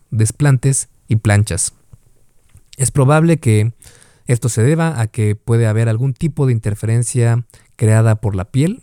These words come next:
obstaculizando la recepción correcta del reflejo de la luz verde. Además de que, en algunos estudios se ha encontrado que la precisión de los dispositivos de muñeca aumenta cuando se utiliza en otros lugares del cuerpo,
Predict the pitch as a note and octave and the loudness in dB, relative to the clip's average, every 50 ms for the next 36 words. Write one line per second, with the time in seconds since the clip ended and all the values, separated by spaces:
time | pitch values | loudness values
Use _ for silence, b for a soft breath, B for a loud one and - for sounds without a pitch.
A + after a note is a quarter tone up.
0 | _ _ - A2+ A2 - - A#2 A2 - A#2 A2 G2+ - B2 A#2+ A#2+ A#2 A2 G#2 | _ _ -6 -6 -6 -6 -6 -6 -2 0 2 2 2 2 2 2 2 2 2 2
1 | A2 G#2 G2+ - G#2+ - - A#2 A2+ A2 - G#2 G#2 A2 A2 - _ - A2+ A2 | 0 0 -2 -4 -6 -4 -2 -2 -2 0 -2 -2 0 -2 -2 -4 _ -2 0 0
2 | A2 A2+ b b b b b b - A#2 A#2+ A2+ A2+ A#2 A2 - A2+ G#2+ - A#2 | 0 0 b b b b b b -2 0 2 2 2 0 0 0 -2 0 2 2
3 | G#2+ G#2 G2 F#2+ F#2+ G2 G2 G2 G2+ C3 C3 A#2+ G2+ F2 - - B B B B | 2 2 0 0 -2 -2 -2 0 2 2 2 2 0 -2 -6 -12 B B B B
4 | B B B B B B B B B B - A#2 B2+ C#3 D#3 D#3+ D3+ D3+ D#3 D#3 | B B B B B B B B B B -2 0 2 2 2 2 0 0 -2 -2
5 | - D#3+ D#3+ D#3+ D#3 - - B2+ B2 A#2+ A2+ B2 B2 B2 A2+ - G#2 - - E3+ | -2 -2 -2 -4 -6 -6 -2 0 0 2 2 2 2 2 0 -2 -4 -4 -2 -2
6 | F#3 E3+ F#3+ G3 F#3+ - D3+ B2+ A#2+ - A2+ A2+ - A#2+ A#2+ A#2+ A2+ - A2+ G#2 | 0 0 0 -2 -4 -2 -4 -4 -2 -2 -4 -2 -2 -2 0 -2 -2 -2 -2 -2
7 | G#2 G2+ - - G#2+ G#2 - A#2 G#2+ - A#2+ A#2+ A#2+ A2 G#2+ G#2 G2+ G#2 G2+ G#2 | -2 -2 -2 -2 -4 -4 -4 -6 -6 -2 -2 0 0 0 0 -2 -2 -4 -4 -4
8 | - G#2+ G#2 - G#2 - - A#2 A2+ A2 G#2 G#2 G#2 G2 G2+ G#2 B2 C#3+ C3+ - | -6 -6 -6 -6 -6 -4 -2 0 0 0 0 -2 -2 -2 0 0 0 0 0 0
9 | D#3 F#3 - b b b b b b - C3 A#2 A#2+ A#2+ C#3+ F3 F3+ D#3 - F3+ | -2 -4 -6 b b b b b b -2 2 2 4 4 4 2 0 0 -2 -4
10 | E3 - D3 C#3 A#2+ - B2+ - B2 A#2 A#2+ A#2 C3 A#2+ A2+ A2 A2 - A#2 A2 | -2 0 0 -2 -2 -2 -4 -2 0 0 0 2 2 2 0 0 0 0 0 0
11 | G#2+ G2+ G2+ G2 G2 G2 F#2+ G2+ G2+ - - - B2 A#2 - G2+ F#2 | 0 0 -2 -2 -2 -2 -4 -6 -8 -4 0 0 0 0 -2 -6 -12